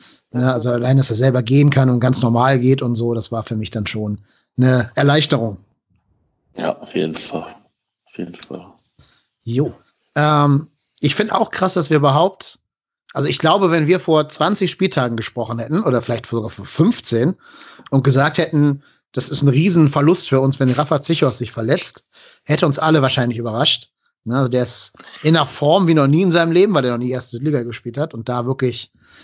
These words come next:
Speaker 1: einer unserer Schlüsselspieler ist, auch offensiv. Also was der an Toren so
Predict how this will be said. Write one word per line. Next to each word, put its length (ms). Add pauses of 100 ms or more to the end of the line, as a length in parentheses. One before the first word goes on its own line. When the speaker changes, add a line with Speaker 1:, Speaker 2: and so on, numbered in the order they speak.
(240)
Speaker 1:
einer 320
unserer 220
Schlüsselspieler 640
ist, 100
auch 200
offensiv. 600
Also 160
was 140
der 160
an 100
Toren 380
so 260